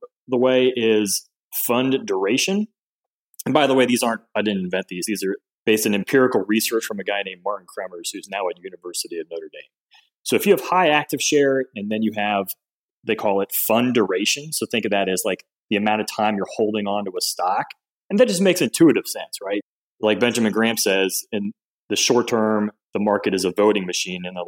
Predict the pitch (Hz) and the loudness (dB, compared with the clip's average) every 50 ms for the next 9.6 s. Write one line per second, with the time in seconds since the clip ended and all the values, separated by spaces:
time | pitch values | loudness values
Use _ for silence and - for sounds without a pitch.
0 | 87 92 101 95 98 95 - 98 92 90 87 85 - 82 78 95 90 95 95 92 | -4 -4 -2 -2 -4 -6 -10 -14 -12 -10 -10 -8 -8 -8 -4 -4 -4 -4 -4 -6
1 | 87 82 - - - 78 78 _ _ _ _ - 135 139 139 143 139 - 226 226 | -6 -8 -8 -8 -8 -10 -20 _ _ _ _ 0 0 2 2 2 2 4 4 4
2 | 233 233 156 135 131 127 - - - - 101 107 - - - 113 98 - - - | 6 4 2 2 2 0 -2 -6 -6 -4 -2 -2 -2 -2 -4 -2 -2 -2 -6 -4
3 | - 98 92 90 104 135 147 - _ _ _ _ _ _ - - 131 - - 156 | -4 -6 -4 -4 -4 -6 -6 -10 _ _ _ _ _ _ -4 -2 -2 0 0 2
4 | 160 185 190 156 113 107 120 127 123 - - 123 113 107 104 101 _ _ - - | 2 4 4 4 2 2 2 0 0 0 -4 -6 -6 -6 -6 -10 _ _ -12 -6
5 | 107 101 90 90 90 85 - - 87 - 98 87 90 85 85 85 - - - - | -4 -4 -4 -6 -8 -12 -10 -12 -10 -8 -10 -10 -8 -10 -10 -10 -10 -12 -12 -12
6 | - _ _ _ _ _ - _ _ - - 156 147 165 226 262 302 269 220 - | -20 _ _ _ _ _ -20 _ _ 0 2 2 4 4 4 4 4 4 2 4
7 | - 143 156 165 - - 180 185 170 - 139 147 160 151 - 170 165 170 - - | 4 4 4 4 2 2 2 2 2 0 -2 -4 -4 -4 -2 0 2 2 0 0
8 | - 120 117 117 113 98 - 107 107 113 117 120 123 123 120 110 104 104 110 113 | -2 -2 -2 0 0 0 0 0 0 2 2 2 2 2 0 -2 -2 -4 -4 -2
9 | - 117 101 98 101 101 104 107 - 123 127 123 | -4 -4 -4 -4 -8 -8 -10 -12 -12 -12 -12 -10